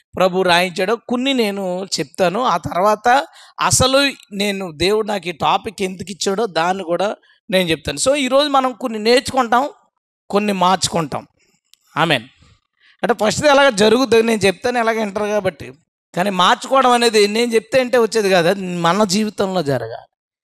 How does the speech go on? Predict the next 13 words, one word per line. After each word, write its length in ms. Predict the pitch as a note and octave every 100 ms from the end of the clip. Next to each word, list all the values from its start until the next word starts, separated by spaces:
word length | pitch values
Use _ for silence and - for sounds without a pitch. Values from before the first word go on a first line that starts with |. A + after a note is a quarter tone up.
| _ _
మనలో 500 | D3+ D3+ F#3 A3 A3+
జరగాలి. 460 | E3 C#3+ C3 A#2+ A#2+
So, 480 | - G3 A3 C#4 C#4+ - _ _ -
ఈరోజు 600 | D#3+ F#3+ B3+ D4 C#4 C#4+
మనం 420 | C#4 A#3 A3 G#3+
నేర్చుకోవాలి 960 | G3+ A#3+ - - C#4 C#4+ C#4+ D4+ D#4 D#4+ - _ D#3+
and 120 | F3+ E3+
మనం 420 | E3+ E3+ E3 D#3+ - _ -
మార్చుకోవాలి. 640 | D3 F3+ - - D#3+ D3 C#3
దేవునికి 340 | F3 F#3 E3+
స్తోత్రం, 460 | - D#3+ C#3+ - - - _ - _ -
హల్లెలూయా. 760 | E3+ A3 B3 C4+ C#4 A3+ C3+ - - - D3
దేవుడు, 800 | D#3+ C#4 F4 E4 B3+ B3 C#4+